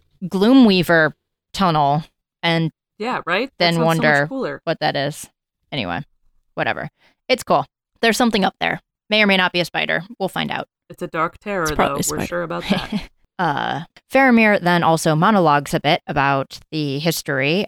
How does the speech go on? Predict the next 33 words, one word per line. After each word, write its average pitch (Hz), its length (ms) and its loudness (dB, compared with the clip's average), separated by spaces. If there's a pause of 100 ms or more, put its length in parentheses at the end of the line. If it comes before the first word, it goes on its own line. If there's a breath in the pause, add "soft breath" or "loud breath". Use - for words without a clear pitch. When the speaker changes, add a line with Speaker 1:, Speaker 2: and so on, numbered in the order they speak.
Speaker 1:
of 117 480 -4
Minas 143 300 -4
Ithil 139 440 -2
slash - 640 -4
Morgul 123 640 -2
and 123 240 -4
the 151 100 -4
Nine 123 360 0
and 120 100 -2
whatnot, 107 500 -4
but 131 220 -6 (400)
we 160 80 -12
kinda 147 300 -4
know 131 260 0 (300)
that 135 260 -4
already. 117 580 -6
We 180 140 -2
know 147 200 0
who 175 120 0
the 156 120 -2
Nine 131 280 -2
are. 123 360 -4 (100)
They've 151 180 -6
been 135 200 -2
here 131 340 -2 (100)
for 135 380 -6 (400)
longer 143 400 0
than 139 320 -4
some 143 280 -4
other 127 360 -4
characters 127 680 -4 (200)
that 117 160 -4 (320)
are 127 160 -4